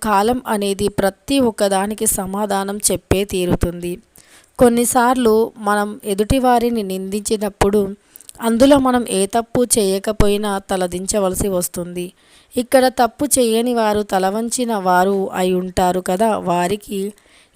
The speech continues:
ఈ రోజు కాకపోయినా సరే మరి ఏ రోజైనా మంచి జరగక మానదు.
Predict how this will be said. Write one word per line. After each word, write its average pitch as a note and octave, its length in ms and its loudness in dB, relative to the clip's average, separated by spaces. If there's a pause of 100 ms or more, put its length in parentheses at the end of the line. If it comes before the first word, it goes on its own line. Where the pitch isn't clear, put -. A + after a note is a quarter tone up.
ఈ A#3+ 140 2
రోజు A#3+ 280 6
కాకపోయినా A#3+ 680 0
సరే G3 540 -2
మరి G3 240 -2
ఏ F3+ 260 0
రోజైనా A3 720 2
మంచి F#3+ 320 -4
జరగక F3+ 460 -2
మానదు. F3 560 -6